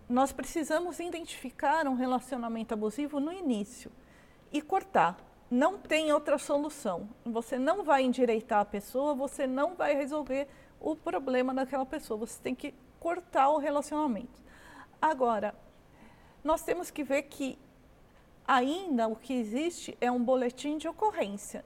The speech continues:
Portanto, tem o direito de defesa do acusado, mas um dado que chama muita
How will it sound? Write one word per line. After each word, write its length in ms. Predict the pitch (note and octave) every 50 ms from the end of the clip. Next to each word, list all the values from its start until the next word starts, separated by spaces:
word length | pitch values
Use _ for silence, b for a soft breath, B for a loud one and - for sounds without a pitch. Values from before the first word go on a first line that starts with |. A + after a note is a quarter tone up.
| - - -
Portanto, 640 | - C4+ C4+ C#4 - C4 C4 D4 F4+ G4+ - - D#4+ b b b b b b b - -
tem 260 | C#4 C4+ C#4 C4+ B3+
o 60 | A#3
direito 560 | G#3+ - C4 A#3+ A3 A3 G#3+ G#3+ - - G#3+
de 100 | G3 A#3
defesa 640 | G#3+ G#3 A#3 B3+ - - C4 A#3 C4 D#4+ D#4+ - C#4
do 80 | A3+ A3+
acusado, 680 | A3+ - - C4 - B3+ B3+ B3+ C4+ D4+ D4 C4+ F4 F4 b b b b b b
mas 300 | D#4 D#4+ F4 F#4 E4+ F4
um 140 | F4 F4 F4
dado 280 | D#4 C#4 C4+ C4 B3+ C#4
que 80 | -
chama 320 | - - E4+ D#4 D#4 D4 C#4
muita 800 | C4+ C4 C4+ C#4+ D4 D4+ E4+ F#4+ A4 B4 C5+ B4+ - - F#4+